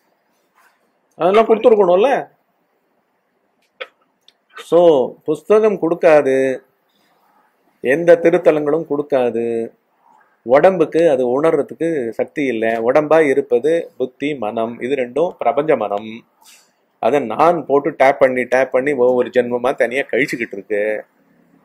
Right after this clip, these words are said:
இங்க வந்து நல்ல குருவை, உணர்ந்த குருவை சரணடைஞ்சு, போத்தேல்னு அத்தனையும் போட்டு, "ஐயோ, என்னால ஆகாதுப்பா." அது கூட என்ன, போட்டா போட்டியில போடுறது கிடையாது. "ஐயையோ, ஒரு பொருள் இருக்கு,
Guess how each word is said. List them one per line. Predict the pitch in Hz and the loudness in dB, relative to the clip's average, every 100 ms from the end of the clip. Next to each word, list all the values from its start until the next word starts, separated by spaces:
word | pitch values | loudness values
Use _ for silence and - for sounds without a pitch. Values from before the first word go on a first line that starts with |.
| _ | _
இங்க | 120 151 156 | -8 0 0
வந்து | 123 120 120 131 139 - _ | 0 -2 0 0 -2 -6 _
நல்ல | - 113 127 143 | -10 -8 -4 -2
குருவை, | 147 120 139 127 123 | -2 -2 0 2 2
உணர்ந்த | 120 113 139 151 | 2 -4 -6 -4
குருவை | 123 117 131 123 - | -4 -4 -8 -8 -4
சரணடைஞ்சு, | 113 135 127 110 107 110 117 | -2 0 -2 -4 -6 -10 -6
போத்தேல்னு | 110 113 120 131 151 123 | -2 -2 0 0 0 -4
அத்தனையும் | 110 135 135 | -2 -4 -2
போட்டு, | 123 123 | -4 0
"ஐயோ, | 117 131 | 0 0
என்னால | 123 131 151 147 | -2 -2 0 0
ஆகாதுப்பா." | 131 127 120 113 110 - _ _ _ _ _ _ _ | 0 -2 -4 -6 -8 -10 _ _ _ _ _ _ _
அது | 127 151 180 | 2 6 6
கூட | 185 | 6
என்ன, | 180 165 170 | 4 4 2
போட்டா | 170 151 175 180 | 4 4 6 4
போட்டியில | 151 143 131 120 | 4 2 2 2
போடுறது | 117 117 107 104 | 4 2 2 -6
கிடையாது. | 101 101 98 104 - _ _ _ | -2 -2 -2 -6 -12 _ _ _
"ஐயையோ, | - 117 170 196 214 | -4 0 2 6 6
ஒரு | 180 120 | 6 4
பொருள் | 135 147 135 | 2 2 0
இருக்கு, | 113 110 107 | -4 -6 -8